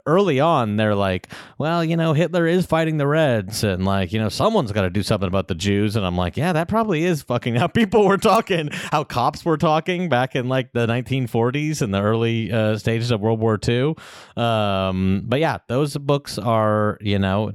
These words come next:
th-, they're great crime books, and, uh, I'm having a lot of fun with them. And Elroy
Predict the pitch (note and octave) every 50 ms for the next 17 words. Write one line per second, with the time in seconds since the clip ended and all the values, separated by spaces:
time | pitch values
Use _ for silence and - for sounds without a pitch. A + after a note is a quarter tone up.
0 | - - G2 F#2+ - - G2+ F#2+ F#2+ F#2 E2+ - - A2 A2 A#2+ B2 G2 - -
1 | B2 A#2 A#2 A#2 A#2+ A2+ A#2 A#2 A#2 A#2+ - - - - - - A#2 G#2+ F#2+ F#2
2 | F2+ F2 F2 F2 F2+ F2 E2 F#2 F2+ F2 F2 E2+ E2+ E2+ F2+ - - - - -
3 | - - - - A2+ G2+ F#2+ G2 G#2 G2 G#2 G#2 G#2 G#2+ A2+ A#2 A#2+ - B2+ C3+
4 | D3+ C#3+ G#2 F#2+ E2+ D#2+ E2+ E2 F2 - - G#2+ A2+ B2+ C#3 C#3+ C#3+ C#3+ C#3+ C#3+
5 | C#3+ D3 D3